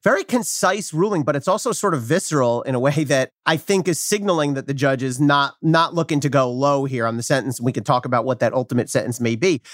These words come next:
How does this play for the other three is so interesting.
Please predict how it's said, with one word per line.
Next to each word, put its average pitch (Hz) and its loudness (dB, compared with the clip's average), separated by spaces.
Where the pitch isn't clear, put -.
How 254 0
does 285 0
this 214 -2
play 185 0
for 170 -4
the 147 4
other 131 0
three 175 0
is 127 -4
so 127 0
interesting. 143 -2